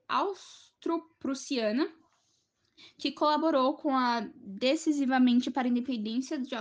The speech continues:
dos terri-, de alguns territórios ali alemães. E essa guerra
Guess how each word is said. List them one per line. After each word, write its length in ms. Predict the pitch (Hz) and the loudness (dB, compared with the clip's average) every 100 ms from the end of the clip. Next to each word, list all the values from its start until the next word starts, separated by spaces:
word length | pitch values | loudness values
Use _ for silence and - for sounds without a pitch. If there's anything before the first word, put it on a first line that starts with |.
| - | -8
dos 240 | 196 214 - | -12 -12 -10
terri-, 300 | 208 240 - | -10 -10 -10
de 80 | 220 | -8
alguns 240 | 208 208 | -8 -8
territórios 600 | 226 240 240 226 208 202 | -8 -8 -4 -4 -4 -4
ali 160 | 214 214 | -4 -2
alemães. 520 | 208 233 370 - - _ - - - - | -2 0 -2 -4 -16 _ -20 -20 -20 -8
E 120 | - 277 | 0 2
essa 240 | 311 330 | 2 -2
guerra 360 | 262 262 269 | -2 0 -2